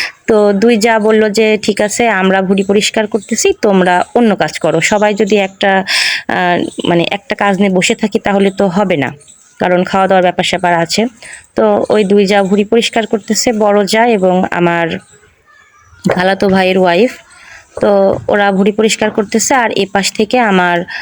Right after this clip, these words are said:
মানে মাংস একটু পরে দিয়েছে, ভুঁড়িটা তো আগে বের করে দিয়েছে, আর তার কিছুক্ষণ পরে মাংস দিয়েছে যে রান্না করার জন্য।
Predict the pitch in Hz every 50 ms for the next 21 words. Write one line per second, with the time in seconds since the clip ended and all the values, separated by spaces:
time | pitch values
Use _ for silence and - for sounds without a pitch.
0 | - - - - - - 220 202 190 196 190 185 190 208 202 202 214 208 - -
1 | 240 247 254 - - 247 _ - 277 262 - - - 277 285 294 254 233 214 208
2 | 196 196 - 233 254 302 381 - - _ _ - - - 190 190 196 220 208 226
3 | 208 - 214 202 196 196 196 185 196 190 196 190 208 202 190 196 214 220 226 214
4 | - - 311 415 - _ - - - - - - - - - - 180 175 170 170
5 | - 190 185 190 - 208 196 - 214 196 - 214 202 - - 202 196 214 226 226
6 | 196 180 175 170 - 190 185 175 190 196 190 - - - 311 - - - - -
7 | _ - - _ - - 220 180 175 170 175 170 165 165 160 160 175 170 170 165
8 | 165 180 170 170 175 190 233